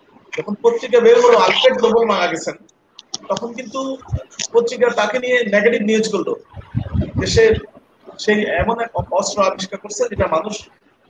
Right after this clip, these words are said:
খুন করতে পারে, সে দেশের জন্য কিছুই করে নাই, সে একটা মিথ-, তার পত্রিকার শিরোনাম ছিল মৃত্যুদূতের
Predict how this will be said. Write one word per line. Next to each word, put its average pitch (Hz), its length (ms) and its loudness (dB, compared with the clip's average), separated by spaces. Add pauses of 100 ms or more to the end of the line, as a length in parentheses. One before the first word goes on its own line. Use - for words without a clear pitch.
(160)
খুন 220 140 -6
করতে 233 220 2
পারে, 233 260 6
সে 190 140 -2
দেশের 180 260 -2
জন্য 233 220 -2
কিছুই 226 280 -10
করে 233 220 2
নাই, 240 140 -2 (600)
সে 208 80 0
একটা 214 360 4 (1300)
মিথ-, - 280 -4
তার 202 340 0
পত্রিকার 226 380 0
শিরোনাম 233 400 -2
ছিল 254 260 -4
মৃত্যুদূতের 254 840 0